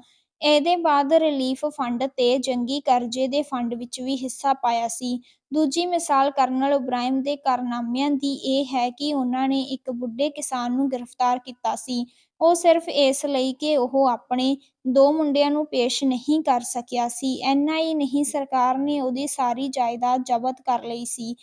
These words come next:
ਤੇ ਲੋਕਾਂ ਨੂੰ ਇਹ ਵਾਰਨਿੰਗ ਦਿੱਤੀ ਗਈ ਸੀ ਕਿ ਜੇ ਕਿਸੇ ਨੇ ਵੀ ਆਪਣੀ ਫਸਲ ਦੇ ਦਾਣਿਆਂ ਨਾਲ ਉਹਦੀ ਸਹਾਇਤਾ ਕੀਤੀ,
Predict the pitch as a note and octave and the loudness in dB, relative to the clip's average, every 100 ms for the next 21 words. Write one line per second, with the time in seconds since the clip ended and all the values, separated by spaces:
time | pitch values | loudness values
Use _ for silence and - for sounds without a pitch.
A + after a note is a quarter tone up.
0 | - _ - E4+ D#4+ D4+ D4+ D4+ D#4 D4+ | -18 _ 0 4 4 4 2 0 0 0
1 | C#4+ C#4+ C#4 B3 A#3 C#4+ D#4 A#3+ - B3+ | 0 0 2 2 2 0 -2 -4 -6 -6
2 | C4 A#3 B3 - B3 B3 C#4+ C#4 C4 B3 | -2 -2 -2 -6 -6 -4 -2 -2 -2 -6
3 | B3 C4+ - D4+ D4+ D4 D4+ C#4 A3+ - | -6 -8 -4 -2 -2 -2 -2 -2 -2 -2
4 | D4 D4 A#3 - C4 C4 C#4+ B3 A#3 B3 | -2 0 -4 -2 -2 0 0 0 -2 -2
5 | C#4 C#4+ C4+ C4 B3 C#4 - C#4+ B3+ A#3 | -2 0 0 -2 -4 -6 -4 -2 -4 -2
6 | C#4+ D4+ C#4 - B3 B3 | -2 -2 -6 -10 -6 -4